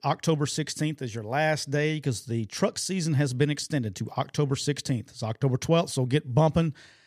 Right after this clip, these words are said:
This might be your last chance to get super low three point nine percent financing for seventy-two months on the new Chevy Silverado crew cabs and no payments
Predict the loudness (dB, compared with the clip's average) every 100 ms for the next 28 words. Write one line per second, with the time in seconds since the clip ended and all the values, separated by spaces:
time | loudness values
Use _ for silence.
0 | _ _ 2 2 4 4 6 6 4 4
1 | 0 -2 -2 -2 -2 -2 0 2 4 4
2 | 2 2 0 0 0 0 2 0 0 -2
3 | -2 0 0 0 -4 -6 -6 -2 0 0
4 | 0 -2 -2 -4 -4 -2 2 2 2 0
5 | 0 0 0 0 2 4 2 2 0 2
6 | 2 2 0 -2 -6 -2 0 0 0 0
7 | 0 0 -6